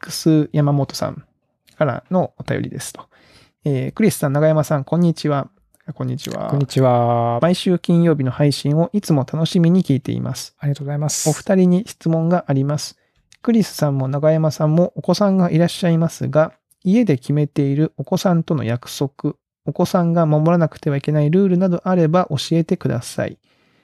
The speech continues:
Speaker 1: また、子供に関するルールを決めるときは、ご夫婦で話し合ってからお子さんに伝えるのか、お子さんを含めた話し合いがあるのか、えー、ルール決めで大切にしていることなどあれば聞かせてもらえると嬉しいです。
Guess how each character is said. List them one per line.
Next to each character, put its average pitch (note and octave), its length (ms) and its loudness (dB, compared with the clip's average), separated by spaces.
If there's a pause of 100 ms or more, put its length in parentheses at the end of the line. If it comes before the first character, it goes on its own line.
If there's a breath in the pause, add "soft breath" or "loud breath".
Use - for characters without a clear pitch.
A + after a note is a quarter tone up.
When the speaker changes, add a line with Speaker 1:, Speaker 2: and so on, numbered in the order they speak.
(200)
Speaker 1:
ま D#3 100 -2
た、 - 260 -2 (400)
子 F3+ 100 -2
供 G#3+ 200 0
に A3+ 140 4
関 G#3 260 0
す G#3 140 -2
る C#3+ 100 2
ル F3+ 160 4
ー F3 40 4
ル D3 100 2
を B2+ 60 -2
決 - 140 -6
め D3 120 2
る C#3+ 80 0
と D3+ 140 -8
き C#3 200 -6
は、 D#3+ 220 0 (380 soft breath)
ご - 80 0
夫 A3+ 240 2
婦 E3+ 140 0
で D#3+ 100 -2
話 E3 280 -4
し F3 120 0
合 F#3 60 2
っ F3+ 60 -6
て - 220 -8
か - 100 0
ら G3+ 260 0
お D#3+ 120 -2
子 - 100 0
さ D3+ 120 0
ん C#3+ 60 2
に D#3 100 2
伝 - 240 -4
え C3 40 -2
る C3 80 -2
の B2 120 -6
か、 - 200 -10 (480)
お E3 80 -6
子 F3+ 140 -2
さ E3 160 0
ん D#3+ 80 2
を D#3+ 40 0
含 - 220 -4
め D3 80 0
た C#3+ 120 -4
話 D3+ 260 0
し - 100 0
合 D3+ 60 2
い D#3+ 60 2
が F3+ 180 0
あ D3+ 40 2
る B2+ 120 -2
の B2+ 140 -4
か、 - 220 -12 (460 soft breath)
え C#3+ 120 2
ー、 C#3+ 40 2
ル D#3 140 4
ー - 20 4
ル D3+ 120 2
決 D3+ 100 2
め D3+ 100 2
で D#3+ 120 0
大 D#3+ 180 2
切 - 180 -4
に D#3 120 2
し - 40 -14
て E3 100 0
い - 20 2
る D#3 60 0
こ E3 100 -2
と E3 80 0
な E3 80 2
ど D#3+ 100 0
あ E3+ 60 2
れ E3+ 100 4
ば G3 220 0
聞 - 100 -18
か D#3 140 0
せ D3 100 0
て D3+ 80 0
も C#3+ 140 0
ら C#3 120 0
え C3+ 40 0
る C#3+ 60 -4
と - 120 -4
嬉 C3 220 2
し A#2+ 160 -6
い F#2 40 -10
で - 120 -10
す。 - 240 -16